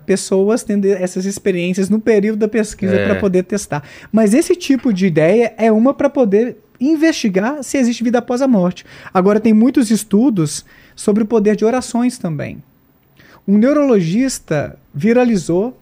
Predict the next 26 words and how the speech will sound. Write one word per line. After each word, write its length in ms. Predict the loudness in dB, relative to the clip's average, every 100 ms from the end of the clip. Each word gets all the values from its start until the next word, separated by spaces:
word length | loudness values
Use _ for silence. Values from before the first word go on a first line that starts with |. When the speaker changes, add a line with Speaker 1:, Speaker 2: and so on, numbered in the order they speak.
| _ _ _ _ -2
Speaker 1:
no 140 | -2
TikTok, 540 | -2 -12 -6 -4 -4
talvez 400 | -6 -4 -4 -6
também, 420 | -6 -6 -2 -2 0
lá 160 | 0
no 100 | 0
Instagram, 460 | 0 -2 -4 -2 -2
que 100 | 0
me 100 | 0
mandaram 380 | 0 -2 -2 0
muito, 440 | -2 -4 -4 -8 -10 -20 -14
porque 280 | -8 -6 -2
ele 160 | -2 -2
falou 320 | -2 -2 -2
sobre 240 | -2 -2
um 80 | 0
estudo 600 | 0 -2 -2 0 0 -2 -4 _ _
que 80 | 0
encontrou 500 | 2 2 0 2 0
que 120 | 0
pacientes 640 | -2 -2 0 0 0 0
em 120 | 0 0
coma 540 | 0 2 2 0 -2 _ _ _ -20 _ -20 0
teriam 280 | 2 2 2
uma 120 | 2
melhora 680 | 2 2 2 2 2 0